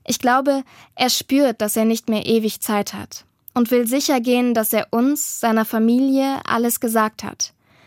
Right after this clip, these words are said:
Alles, was ihm wichtig war im Leben und was er sich auch für uns wünscht. Gute Ratschläge und Ermutigungen. Und vor allem, dass wir ihm das Wichtigste sind.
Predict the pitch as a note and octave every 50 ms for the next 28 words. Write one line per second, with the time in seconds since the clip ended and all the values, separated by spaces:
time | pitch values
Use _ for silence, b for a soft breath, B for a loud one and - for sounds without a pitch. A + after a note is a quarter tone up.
0 | b b b - A#3+ B3 C#4 C#4+ C4 - - B3 A#3 - - B3 A#3 A3+ A#3 A#3+
1 | A#3 - - G#3+ G3 - - G3+ G3+ G#3 - G#3+ G#3 G#3 G#3 G#3+ G#3+ G#3 G3+ G3+
2 | G3+ - - A3 A3 - A3+ A3+ - A#3+ A#3 A#3+ A#3+ A#3 - - - A3+ - -
3 | B3 - - B3+ B3+ - - - F#3+ F#3+ - - - - - - B B B B
4 | B B B B B - C4 A#3+ - A#3+ A3+ G#3+ A3 A3+ C4 - - - A3+ G#3
5 | G3+ G3+ G3+ G#3 G3+ - G3+ G#3+ A#3 - A3 A3+ A#3 A#3+ A3+ - A3 - G3+ G#3+
6 | D3 G#3+ - - - _ _ _ _ _ _ _ _ _ _ _ _ - B3 C4+
7 | - - G#3+ - G#3+ G#3+ A#3 C4 C#4 D4 B B B B B B - A#3 A3 -
8 | A#3 A#3+ C4 D4 D4+ C#4+ - - C4 B3+ A#3+ A#3 A3+ - - A3+ A3 G#3+ - -
9 | G#3+ G3 - - - G3 F#3+ - F#3 G3+ - - - - -